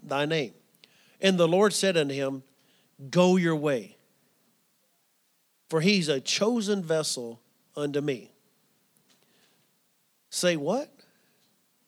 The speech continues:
<laughs> Here, here, here's the man that persecuted the church. He even received letters from the religious hierarchy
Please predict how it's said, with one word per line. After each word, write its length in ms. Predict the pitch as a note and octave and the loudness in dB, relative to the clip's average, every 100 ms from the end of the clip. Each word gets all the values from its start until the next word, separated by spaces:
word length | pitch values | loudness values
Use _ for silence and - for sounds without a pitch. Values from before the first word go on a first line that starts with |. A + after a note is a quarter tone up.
| - | -14
<laughs> 80 | D3+ - _ _ _ _ _ - | -14 -14 _ _ _ _ _ 0
Here, 200 | A#3 B3 | 0 2
here, 340 | G3+ B3+ A3 F3 | 2 2 0 -2
here's 240 | G#3 A#3+ | -2 -2
the 100 | F3+ | -2
man 300 | E3+ F#3 F3+ | 0 0 0
that 200 | E3 D3 | -2 -4
persecuted 600 | - F#3 - E3 F3+ E3+ | -6 -6 -6 -6 -6 -6
the 60 | D3 | -8
church. 420 | - C3+ A#2+ - _ - - | -6 -6 -8 -16 _ -20 -14
He 140 | - G#3+ | -4 -2
even 280 | A3 G3 | 0 -2
received 560 | E3 D#3+ - A#3 A3 D3 | -2 -4 -2 -2 -4 -4
letters 400 | D3+ G#3+ F#3+ D#3+ | -6 -4 -4 -6
from 240 | - D#3+ | -6 -4
the 80 | D#3 | -4
religious 560 | C#3 C#3+ D#3 F#3+ E3 C#3+ | -2 -2 -2 -2 -4 -8
hierarchy 720 | - D#3 D3 B2+ B2 C3+ C3 | -8 -6 -4 -4 -6 -10 -12